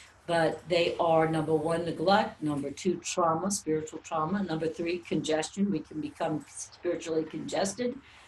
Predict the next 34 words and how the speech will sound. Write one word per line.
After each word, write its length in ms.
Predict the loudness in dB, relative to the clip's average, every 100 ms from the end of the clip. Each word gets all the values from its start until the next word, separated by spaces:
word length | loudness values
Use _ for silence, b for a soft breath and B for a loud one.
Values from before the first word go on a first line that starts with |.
| B
Number 320 | 2 6 6
four, 360 | 4 8 8 8
karma. 720 | 4 4 6 6 6 4 0 B B -2
That 200 | 4 6
means 340 | 8 8 6 8
what 280 | 8 8 6
we 140 | 0
put 200 | 4 8
out 220 | 8 8
in 100 | 6
the 100 | 4
world 260 | 2 4 2
is 80 | 2
coming 300 | 0 2 2
back 240 | 2 0
to 180 | -2 -2
us. 340 | -2 -4 -6 -8
When 200 | -8 -8 -8
we're 140 | -4 2
bound 300 | 4 6 4
at 100 | 4
the 60 |
level 340 | 4 6 4 2
of 100 | 2
our 160 | 2
own 200 | 2 2
judgment, 440 | 2 0 -2 -6 -4
so 140 | -4
we 140 | -2
have 120 | -4 -6
to 80 |
be 120 | -6 -4
really 280 | -2 -4
careful 560 | -2 0 0 0 -4